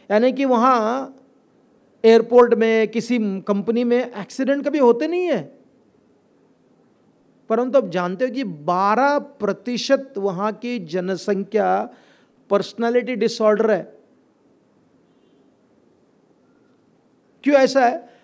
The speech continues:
क्योंकि केवल भौतिक शारीरिक सुरक्षा देते हुए उनको संघर्ष के साथ झेलने की एक कला है, उसको न देने के कारण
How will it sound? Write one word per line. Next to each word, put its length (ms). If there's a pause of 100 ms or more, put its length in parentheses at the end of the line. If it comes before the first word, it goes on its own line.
(120)
क्योंकि 240
केवल 960
भौतिक 840
शारीरिक 760
सुरक्षा 680
देते 360
हुए 580 (640)
उनको 520
संघर्ष 880
के 180
साथ 240
झेलने 680
की 520 (100)
एक 360
कला 280
है, 480 (340)
उसको 400
न 200
देने 540
के 160
कारण 720